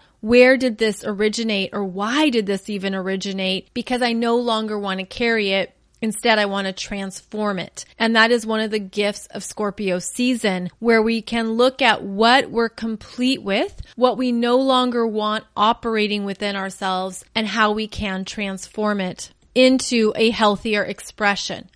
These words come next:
So as Mercury in Scorpio makes a square to Jupiter and a sextile to Pluto, this is when we can really have some clear understandings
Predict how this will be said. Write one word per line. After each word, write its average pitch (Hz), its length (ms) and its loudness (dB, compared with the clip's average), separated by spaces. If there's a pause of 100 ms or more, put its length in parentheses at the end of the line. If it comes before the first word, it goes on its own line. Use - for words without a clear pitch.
(120)
So 277 360 6
as 254 240 4
Mercury 302 560 2
in 269 160 0
Scorpio 240 840 2 (140)
makes 240 300 2
a 226 140 -4
square 233 460 2
to 220 100 -2
Jupiter 240 480 -2
and 214 160 -4
a 202 60 -6
sextile 240 720 0
to - 140 -8
Pluto, 254 760 0 (540)
this 262 400 4
is 311 240 -2
when 247 480 0 (120)
we 262 320 0
can 254 320 0
really 269 320 4
have 240 260 -2
some 233 220 -6
clear 254 520 0
understandings 196 1300 -4